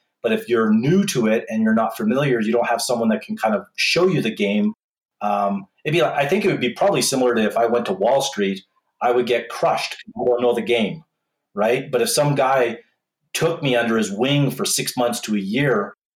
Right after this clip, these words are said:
introduced me to the players, showed me what was going on, said, "Here's how you make money, here's how you lose money," all of a sudden I get behind the curtains,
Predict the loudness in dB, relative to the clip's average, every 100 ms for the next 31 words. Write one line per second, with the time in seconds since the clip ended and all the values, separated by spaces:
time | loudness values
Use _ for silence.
0 | -6 -4 -4 -2 0 0 -2 -2 -2 -2
1 | 0 2 0 0 0 0 0 0 0 0
2 | -2 0 2 2 2 2 0 -2 _ _
3 | -2 -2 -2 -8 -12 -4 -2 0 0 0
4 | 0 -2 0 0 2 0 0 0 0 0
5 | 0 0 2 0 0 0 2 0 -4 _
6 | _ _ 0 2 2 0 0 2 0 0
7 | -2 -2 -10 _ -4 -2 0 -2 -2 -2
8 | -4 -8 -12 -16